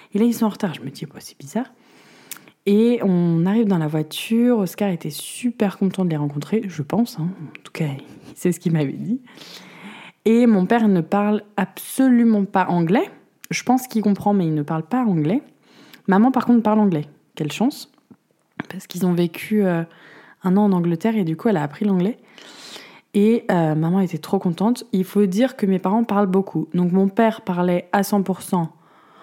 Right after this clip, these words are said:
en français, ma mère parlait en anglais, tout le monde parlait en même temps. Oscar a très vite compris que le volume sonore était beaucoup plus élevé qu'en Suède.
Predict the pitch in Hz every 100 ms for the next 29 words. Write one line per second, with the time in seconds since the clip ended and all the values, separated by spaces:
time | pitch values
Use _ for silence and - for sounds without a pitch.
0 | - _ 214 220 - 233 - 247 269 202
1 | 180 185 220 208 202 190 196 196 202 254
2 | 247 220 226 214 202 202 202 196 - 247
3 | 269 - - - - - _ _ _ -
4 | 220 - 262 247 226 - 240 233 247 226
5 | 277 269 233 202 214 226 226 - 220 240
6 | 269 349 226 208 - 247 277 214 180 240
7 | 247 247 254 240 233 240 220 - 151